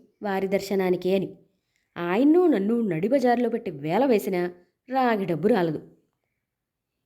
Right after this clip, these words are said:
ఈ ఇల్లాలేం పైత్యాన పడ్డదా అన్నట్టు విస్తుపోయి ఆ పెద్ద మనిషి,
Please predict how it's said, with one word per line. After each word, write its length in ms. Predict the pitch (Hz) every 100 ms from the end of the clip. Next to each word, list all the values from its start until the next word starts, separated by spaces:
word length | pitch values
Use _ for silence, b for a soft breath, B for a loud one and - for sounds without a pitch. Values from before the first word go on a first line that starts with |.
| _ _ -
ఈ 160 | 262 226
ఇల్లాలేం 540 | 156 151 160 208 254 175
పైత్యాన 380 | 147 - 202
పడ్డదా 440 | 233 214 214 185 330 _ _ _ _ _ -
అన్నట్టు 380 | 349 349 330 233
విస్తుపోయి 840 | 156 151 240 233 302 214 208 202 - _ _ 339
ఆ 100 | 339
పెద్ద 260 | 185 185
మనిషి, 460 | 240 254 202 196